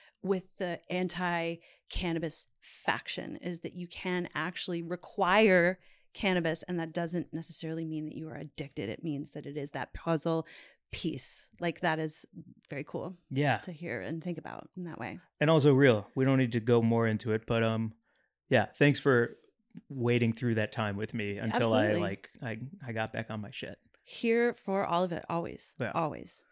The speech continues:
Speaker 1: Yeah. That's
Speaker 2: Yeah.
Speaker 1: what we do for each other.
Speaker 2: It really is.
Speaker 1: It really is. It really is. You're making me think, too, of a good friend. I'd love to have him on the pod sometime, Razwan Khan. He's fucking awesome. Uh,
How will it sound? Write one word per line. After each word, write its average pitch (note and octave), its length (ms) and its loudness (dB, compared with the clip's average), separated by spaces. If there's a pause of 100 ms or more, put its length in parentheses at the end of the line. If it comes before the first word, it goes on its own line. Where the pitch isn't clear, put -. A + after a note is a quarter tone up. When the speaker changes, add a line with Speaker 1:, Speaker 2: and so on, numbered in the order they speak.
Speaker 1:
Yeah. F3+ 260 -6 (420)
That's A2 160 -4
Speaker 2:
Yeah. G3+ 40 -4
Speaker 1:
what F3 60 -4
we G3 60 -2
do F#3 120 -6
for - 120 -8
each - 100 -8
other. - 300 -10
Speaker 2:
It B2+ 100 6
really D3+ 260 10
is. A#2+ 300 6
Speaker 1:
It G#3 80 0
really G#3 240 6
is. E3 320 0 (380)
It F#3+ 80 -4
really F3 240 -2
is. C3+ 280 -6 (420)
You're G#3 100 0
making A3 220 2
me A3+ 80 0
think, G#3 180 -4
too, F#3+ 220 0
of F3 140 0
a E3 240 0
good F3 120 -4
friend. E3+ 220 -2
I'd F#3 140 -4
love D#4+ 140 0
to C#4 80 -2
have A3+ 120 0
him G#3 60 0
on F#3+ 80 -2
the F3 60 -4
pod G3+ 200 -6
sometime, F3 400 -4
Razwan E3+ 420 -2
Khan. E3 360 -4
He's E3 240 -10 (240)
fucking D#3+ 420 -10
awesome. E3+ 400 -6 (400)
Uh, E3 400 2